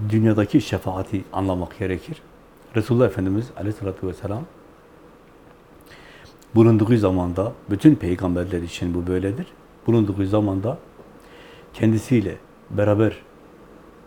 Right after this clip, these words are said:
olanlara, kendisine şifa olduklarına birebir şefaat eder. Birebir. Kıyamete kadar gelmiş olan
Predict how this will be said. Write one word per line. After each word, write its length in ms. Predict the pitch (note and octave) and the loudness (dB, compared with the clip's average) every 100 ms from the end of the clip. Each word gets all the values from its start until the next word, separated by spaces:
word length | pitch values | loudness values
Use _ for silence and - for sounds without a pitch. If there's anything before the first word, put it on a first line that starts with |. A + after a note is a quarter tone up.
| - - - - - | -20 -20 -20 -20 -6
olanlara, 560 | G2 F#2 F2+ F2+ A#2 - - - - - - | 0 0 0 -2 -4 -6 -18 -20 -20 -20 -6
kendisine 640 | G#2 G#2+ G2+ - G#2 C#3 E3+ - - - | 0 2 0 0 0 0 -4 -16 -20 -20
şifa 420 | - - G#2 D3 | -8 -2 0 2
olduklarına 960 | A#2+ - F#2+ G2 G2+ - G#2 G#2 C3 E3+ - - - | 0 -2 -4 -2 -2 0 0 2 0 -4 -14 -20 -8
birebir 420 | G#2 G#2+ A2 B2 E3 | 0 4 6 6 6
şefaat 540 | - G#2+ A2 G#2+ - | 2 -2 0 -2 -2
eder. 320 | D#2+ D2 - - - - - A2 | -6 -8 -14 -20 -20 -20 -8 -2
Birebir. 340 | G#2 F#2+ F2 - - - - - - - - - - - - - - - - - - - - - - | 0 0 -2 -12 -20 -20 -20 -20 -20 -20 -20 -20 -20 -20 -20 -20 -20 -20 -20 -20 -20 -20 -20 -20 0
Kıyamete 440 | A#2 A2+ A2+ A#2 | 4 6 4 2
kadar 320 | F#3 A2+ G#2 F#2+ | -2 0 0 0
gelmiş 420 | G2+ G#2 C3+ A2+ | 0 2 2 0
olan 240 | F#2+ E2 | -2 -4